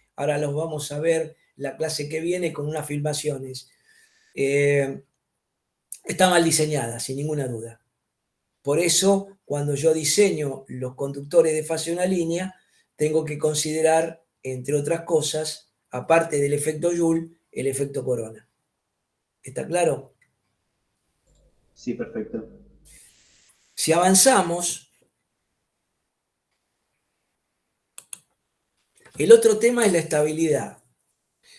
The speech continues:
Speaker 1: Claro, a ver, ustedes no vieron todavía sistema de potencia, pero las líneas de transmisión, sobre todo aquellas de mucha longitud, eh, hay dos límites, el estabilidad, eh, dos límites de estabilidad, el estático y el dinámico.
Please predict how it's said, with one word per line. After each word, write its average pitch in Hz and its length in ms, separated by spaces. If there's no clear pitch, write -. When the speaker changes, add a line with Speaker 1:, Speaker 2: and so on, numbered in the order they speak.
Speaker 1:
Claro, 160 420
a 170 80
ver, - 420
ustedes 202 400
no 190 120
vieron 190 300
todavía 165 300
sistema 170 340
de 175 100
potencia, 147 800
pero 143 580
las 143 260
líneas 214 320
de 170 120
transmisión, 160 640
sobre 143 260
todo 175 200
aquellas 165 400
de 143 100
mucha 165 340
longitud, 156 680
eh, 139 220
hay 175 140
dos 208 180
límites, 143 760
el 131 120
estabilidad, 165 720
eh, 131 280
dos 175 200
límites 170 360
de 139 80
estabilidad, 139 560
el 131 120
estático 196 520
y 156 80
el 147 100
dinámico. 135 680